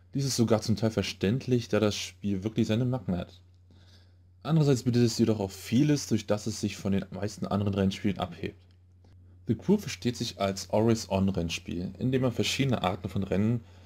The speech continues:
bestreitet, entweder allein oder aber mit bis zu drei weiteren Spielern. Darüber hinaus gibt es noch Challenges, die quasi auf der Straße liegen und während der Fahrt von A nach B absolviert werden können.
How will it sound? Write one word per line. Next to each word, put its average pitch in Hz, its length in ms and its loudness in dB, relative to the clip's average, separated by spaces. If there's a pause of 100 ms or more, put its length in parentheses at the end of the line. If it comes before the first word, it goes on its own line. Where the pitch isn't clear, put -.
(220)
bestreitet, 110 720 -2
entweder 135 340 4
allein 143 400 2
oder 104 260 2
aber 101 160 2
mit 98 160 -2
bis - 140 -16
zu - 80 -4
drei 98 200 0
weiteren 92 300 0
Spielern. - 380 -8 (840)
Darüber 127 220 4
hinaus 101 260 6
gibt 101 140 -2
es 98 100 -6
noch 92 100 -6
Challenges, 101 540 4
die - 80 -8
quasi 113 340 2
auf 95 100 -2
der 95 100 -4
Straße - 420 -2
liegen 123 360 2
und 110 180 -2
während 104 240 4
der 95 60 -2
Fahrt - 280 2
von 104 140 -4
A 98 100 2
nach 101 140 0
B 95 240 2
absolviert 92 480 -2
werden 107 240 0
können. - 220 -10